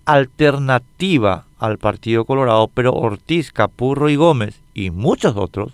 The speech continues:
solamente sirvieron para absorber, subsumir e incorporar esos votos para beneficio del principal capo colorado, Horacio Cartes.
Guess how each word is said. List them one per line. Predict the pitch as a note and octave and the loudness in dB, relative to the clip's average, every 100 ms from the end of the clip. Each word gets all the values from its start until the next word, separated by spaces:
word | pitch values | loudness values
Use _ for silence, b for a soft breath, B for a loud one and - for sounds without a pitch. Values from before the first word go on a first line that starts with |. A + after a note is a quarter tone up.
| _ | _
solamente | - - G3+ A3 A3 A3 A#3 | -6 2 4 4 4 -2 -2
sirvieron | G#3+ A3+ G#3 F#3+ G#3+ | -2 0 2 4 4
para | G3+ F3+ F3 | 4 4 4
absorber, | D3 F3+ C#3 B2+ A#2 | 2 0 2 0 0
subsumir | D3 - D3 F3 G#3 | -2 -2 -2 0 0
e | |
incorporar | G3 - F#3+ E3 G3+ F#3+ F#3 | 0 2 0 2 2 4 2
esos | E3+ G3 E3 | 4 2 4
votos | G#3+ E3 A2+ B2 - - | 4 4 2 0 -2 2
para | F3+ F#3 | 4 4
beneficio | G3 F#3+ G#3+ G#3 G#3+ | 4 0 -2 0 2
del | G3 | 2
principal | - G3+ G#3 - D#3 - | 2 -4 -4 0 0 2
capo | A#2 C3+ | 0 0
colorado, | B2+ D#3 D3 G#2+ G2 F#2+ - | 0 2 4 2 2 -4 -6
Horacio | F4 B3 C3+ C#3+ | 0 2 2 0
Cartes. | - E2 - - - | -6 -8 -14 -20 -20